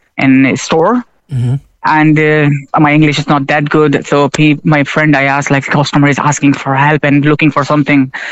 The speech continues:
Speaker 1: He said, "It's just when customer asking you something, and if you don't understand, just go to the computer and tell them, 'Sorry, we don't have any stock.'"
Speaker 2: <laughs>
Speaker 1: So one day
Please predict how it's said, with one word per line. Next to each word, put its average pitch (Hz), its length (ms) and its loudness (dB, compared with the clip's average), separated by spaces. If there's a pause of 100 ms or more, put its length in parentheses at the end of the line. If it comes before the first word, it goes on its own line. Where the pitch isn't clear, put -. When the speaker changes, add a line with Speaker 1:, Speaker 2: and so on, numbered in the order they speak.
(140)
Speaker 1:
He 160 80 0
said, 151 180 0
"It's 151 180 0
just - 440 -4
when 151 200 2
customer 156 440 0
asking 147 520 0
you 143 200 2
something, 139 600 0 (260)
and 131 120 2
if 127 120 0
you 139 100 2
don't 143 240 2
understand, 139 420 0
just 139 200 0
go 143 140 2
to 135 80 2
the - 80 -4
computer 131 380 0
and 123 200 0
tell 139 200 0
them, 127 200 0 (220)
'Sorry, 139 320 0
we 135 140 2
don't 143 220 2
have 127 180 -2
any 131 140 2
stock.'" - 540 -4
Speaker 2:
<laughs> - 440 -8
Speaker 1:
So - 160 0
one 185 200 2
day 180 80 0